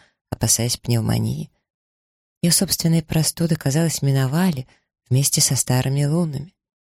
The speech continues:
У неё не было даже бальзама Редферна, она предусмотрительно купила баночку мази в порте,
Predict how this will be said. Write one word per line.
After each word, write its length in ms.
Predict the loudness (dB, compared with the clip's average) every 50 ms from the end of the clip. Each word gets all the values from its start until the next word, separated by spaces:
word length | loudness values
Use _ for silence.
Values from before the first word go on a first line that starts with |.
| _ _ _ _ _ _ _ _ _ _ _ _
У 60 | 2
неё 120 | 2 4
не 120 | 4 2 2
было 160 | 2 2 2
даже 200 | 2 0 0 0
бальзама 420 | 0 0 0 2 2 2 2 2
Редферна, 600 | 2 0 0 -2 -2 -6 -10 -10 -8 -4 -2 0 0
она 120 | 0 0
предусмотрительно 840 | -2 -2 -2 0 0 0 0 0 2 0 0 2 2 2 2 2 2
купила 420 | 0 -2 -4 -2 0 0 2 2 0
баночку 560 | 0 0 0 0 0 0 -2 -4 -6 -4 -2
мази 360 | 0 2 2 2 2 0 -2
в 140 | -4 -6 -8
порте, 580 | -4 -2 0 0 0 0 -2 -4 -4 -4 -4 -8